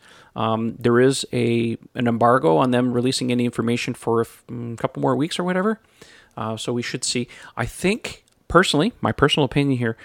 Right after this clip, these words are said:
that, uh, it may be destined for the Model three. Um, for those of you who don't know, um, summon in the U S on an S and X can be done on the key fob. Yes, Eric, thank you very much. Uh, but, uh, in Canada,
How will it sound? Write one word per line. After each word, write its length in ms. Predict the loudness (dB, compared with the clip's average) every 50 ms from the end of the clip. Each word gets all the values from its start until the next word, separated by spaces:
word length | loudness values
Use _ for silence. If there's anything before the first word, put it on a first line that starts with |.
| -20 -20 -20 _
that, 540 | -14 -4 -2 0 2 2 2 0 -2 -6 -10 -8
uh, 200 | -6 -6 -6 -4
it 100 | -4 -2
may 140 | 0 0 2
be 100 | 2 0
destined 360 | 0 0 -2 0 -2 -4 -4
for 100 | -2 -2
the 60 | -2 0
Model 240 | 0 2 0 0
three. 220 | 0 -2 -4 -4 -6 -10 _ _ _ -20 -20 -20 -20 _ _
Um, 480 | -2 0 2 2 2 0 -2 -4 -8 -14 _
for 140 | -4 0 4
those 200 | 4 4 4 4
of 80 | 2
you 60 | 0 0
who 100 | 0 0
don't 220 | 0 0 0 0
know, 420 | -4 -4 -2 -2 -4 -4 -8 -14 -16 -14 _
um, 400 | -8 -6 -6 -6 -6 -8 -8 -10 -16 _ _ _ _ _ _ _ _ _ _ _ _ _ _ _ _ _ _ _ _
summon 600 | -6 -4 -2 0 2 2 2 4 2 2 2 -2
in 180 | -2 -2 0 2
the 80 | 2 2
U 220 | 4 4 4 4
S 340 | 4 4 0 -2 -4 -4 -4 -4
on 180 | -6 -4 -2 -2
an 100 | 0 0
S 200 | 0 -2 0 -2
and 180 | -4 -2 -2 -4
X 220 | -4 -4 -4 -6
can 160 | -4 -4 -6
be 80 | -6 -2
done 300 | 0 0 0 0 -2 -4 -4
on 300 | -4 -4 -4 -4 -4 -6
the 240 | -6 -6 -6 -8
key 180 | -10 -6 -6 -6
fob. 280 | -2 -2 -4 -6 -6 -12 _ _
Yes, 240 | -4 -4 -4 -4 -8 -8
Eric, 220 | -8 -10 -10 -12
thank 180 | -16 -16 -16 -16
you 40 |
very 140 | -14 -14 -6
much. 340 | -2 -2 -2 -2 -4 -10 -12 _ _ _ _ -20 -20 _ -20 -20 -20 -20 -20 -20 -20 -20 _
Uh, 220 | -4 0 0 0 0
but, 480 | -2 0 2 4 4 4 2 -2 -10 -12 -12 _ _ _
uh, 260 | -8 -8 -6 -6 -6 -6
in 120 | -6 -8 -6
Canada, 520 | -4 -2 0 0 2 2 4 4 4 2